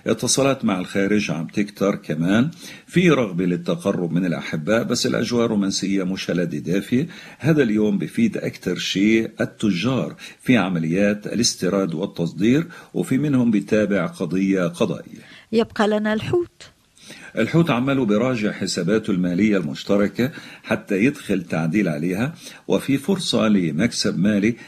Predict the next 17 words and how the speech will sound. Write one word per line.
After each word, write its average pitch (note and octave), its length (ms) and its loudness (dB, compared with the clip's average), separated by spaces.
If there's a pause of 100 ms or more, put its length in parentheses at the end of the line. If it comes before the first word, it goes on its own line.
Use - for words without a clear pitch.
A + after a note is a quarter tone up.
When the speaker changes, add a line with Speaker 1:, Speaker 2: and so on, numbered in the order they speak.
(120)
Speaker 1:
خاصة A2+ 600 0
لمواليد F#2+ 600 2
شهر G#2 380 2
مارس G#2 380 0
أذار. F#2+ 440 0 (460)
هاي C3 280 4
الفرصة G#2 480 -2
بتيجي E2+ 440 2
من G2+ 140 4
شراكة A2 560 0
أو G2 200 -2
تعويض F#2+ 540 2 (320)
أو F#2 160 2
ممكن G#2+ 320 2
الحصول G2 460 0
على D#2+ 180 -2
قرض، C3 380 0